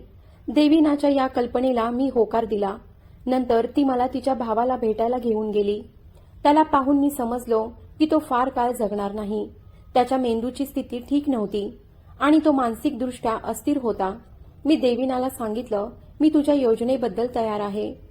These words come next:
माझ्या मनात एकच विचार येत होता, "देवीनाच्या भावाच्या माध्यमातून माझ्या घरात मूल येईल आणि माझ्या कमकुवतपणाचा कोणालाही संशय येणार नाही."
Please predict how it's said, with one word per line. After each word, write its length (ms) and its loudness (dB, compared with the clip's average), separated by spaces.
माझ्या 280 0
मनात 340 -4
एकच 300 -4
विचार 280 -2
येत 180 -4
होता, 320 -6
"देवीनाच्या 580 2
भावाच्या 460 -2
माध्यमातून 720 -4
माझ्या 300 -4
घरात 340 -6
मूल 200 -2
येईल 340 -2
आणि 260 6
माझ्या 320 2
कमकुवतपणाचा 960 0
कोणालाही 560 0
संशय 340 -2
येणार 340 -2
नाही." 400 -6